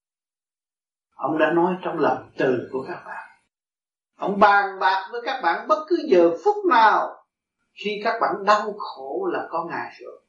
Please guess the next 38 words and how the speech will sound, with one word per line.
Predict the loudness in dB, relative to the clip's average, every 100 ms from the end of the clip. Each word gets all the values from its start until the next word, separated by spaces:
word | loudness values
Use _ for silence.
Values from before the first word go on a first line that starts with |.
| _ _ _ _ _ _ _ _ _ _ _ _
Bàn | 2 4 4 0
một | -6 -6
hồi | -4 -4 -2 -4 -6 -10 -6
các | -6 -2
bạn | -2 -2 -6
thấy | -8 -8
có | -8 -4 -4
Thượng | -4 -6
Đế | -2 0
nói | 0 -4 -6
chuyện. | -10 -10 _ _ _
Đưa | 2 6 6
cho | 6 2
các | 0
bạn | 2 2
có | 2
dũng | 2 -2 -2
khí | -2 -2
để | 0 4
vượt | 4 6
qua | 4 4
tai | 4 2
nạn. | 0 -2 -6 _ _ _ _ _ _ _ _ _ _ _ _ _ _ -8
Trước | -6 4
kia | 4 4
các | 0
bạn | -8 -10
chưa | -6 -2
biết | 0 0 -2
Thượng | -4
Đế, | 0 0 -2 -12 -16
bạn | -12 -12
cũng | -12 -14
vẫn | -14 -10 2
vượt | 2 4
qua | -2 -2
những | -8 -12
sự | -14